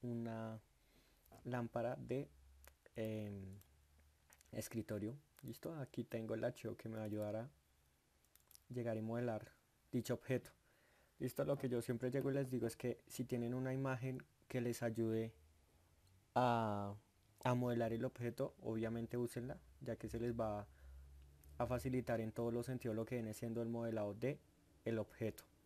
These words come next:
¿Listo? Entonces aquí tengo esta imagen. ¿Listo? Esta imagen me muestra, eh, la parte, toda la parte, por decirlo así, eh,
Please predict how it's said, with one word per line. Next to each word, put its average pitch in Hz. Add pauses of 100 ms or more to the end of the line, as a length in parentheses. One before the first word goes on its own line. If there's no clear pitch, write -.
(480)
¿Listo? - (640)
Entonces 123
aquí 123
tengo 117
esta 120
imagen. 120 (640)
¿Listo? 117
Esta 123
imagen 120
me 127
muestra, 117 (480)
eh, 117
la 107
parte, 110 (680)
toda 117
la 120
parte, 117
por 120
decirlo 117
así, 113 (1600)
eh, 110